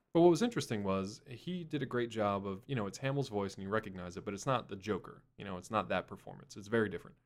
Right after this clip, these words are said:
So Larry's kind of this disgruntled robot who's paired up with Buck for whatever reason, we don't know why. They don't really get along <laughs> all that well. They're kind of always at loggerheads.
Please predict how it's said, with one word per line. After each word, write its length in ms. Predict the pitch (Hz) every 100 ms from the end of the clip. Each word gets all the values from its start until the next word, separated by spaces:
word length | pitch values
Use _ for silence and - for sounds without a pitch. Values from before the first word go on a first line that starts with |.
| _ _ -
So 380 | 123 120 117 -
Larry's 400 | 131 143 151 147
kind 160 | 143 120
of 60 |
this 120 | 110
disgruntled 600 | 101 104 - 127 120 120
robot 460 | 101 104 104 104 92
who's 180 | 104 -
paired 300 | - 113 113
up 120 | 95
with 160 | 101 -
Buck 280 | 101 -
for 200 | - 95 95 -
whatever 400 | 101 107 107 101
reason, 280 | 104 101 101
we 100 | 95
don't 180 | 101
know 100 | 98
why. 400 | 98 104 95 92 95 _ _ _
They 80 | 113
don't 200 | 143 196 - _ _ _ - 120
really 280 | 120 139
get 180 | 127 117
along 360 | 104 107 123 139
<laughs> 40 |
all 80 | 143
that 220 | 151 165
well. 280 | 151 165 185
They're 140 | 143 135
kind 240 | 127 127
of 100 | 117
always 280 | 113 120 110
at 140 | -
loggerheads. 640 | 101 117 127 131 127 127